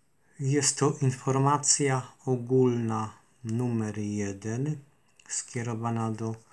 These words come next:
Magdaleny Kaliszewskiej, pracownika wieloletniego, Sąd Rejonowy Wrocław Krzyki, Wydział Pierwszy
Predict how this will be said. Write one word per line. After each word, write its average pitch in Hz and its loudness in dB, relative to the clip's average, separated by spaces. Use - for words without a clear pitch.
Magdaleny 113 -2
Kaliszewskiej, 113 -4
pracownika 117 -6
wieloletniego, 113 -4
Sąd 123 -2
Rejonowy 113 -2
Wrocław 113 -8
Krzyki, 117 -10
Wydział 120 -6
Pierwszy 110 -10